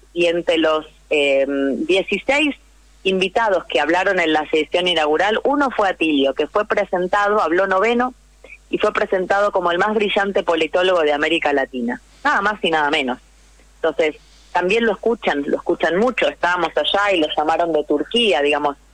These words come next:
Es una, pasa que ese es un mundo, y eso me parece que es una de las cosas que nosotros buscamos transmitir en estos encuentros que hemos titulado De Rusia con Amor, tomar conciencia que nosotros vivimos en el, en lo que yo dije humorísticamente, el frasco o el raviol occidental.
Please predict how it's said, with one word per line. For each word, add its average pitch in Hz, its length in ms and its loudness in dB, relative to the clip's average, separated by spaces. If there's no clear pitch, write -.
Es 170 260 0
una, 180 220 0
pasa 214 260 -2
que 254 120 -2
ese 247 160 -2
es - 100 -4
un 220 140 2
mundo, 220 480 2
y 180 140 2
eso 180 200 0
me 170 140 0
parece 170 340 0
que 170 100 0
es 165 120 -4
una 165 140 2
de 156 60 2
las 147 140 -2
cosas 170 300 -2
que 156 100 -2
nosotros 156 460 -2
buscamos 170 460 -2
transmitir 165 580 0
en 156 120 0
estos 160 260 -2
encuentros 165 520 0
que 160 100 0
hemos 156 240 -2
titulado 151 460 0
De 147 140 2
Rusia 165 340 0
con 147 140 0
Amor, 175 400 0
tomar 220 260 0
conciencia 247 640 0
que 190 100 -2
nosotros 190 460 0
vivimos 180 480 0
en 143 120 0
el, 135 440 2
en 135 140 0
lo 139 80 0
que 139 100 -2
yo 156 320 0
dije 135 760 -2
humorísticamente, 170 960 0
el 156 160 0
frasco 196 360 -2
o 160 160 2
el 143 80 0
raviol 160 340 0
occidental. 147 680 0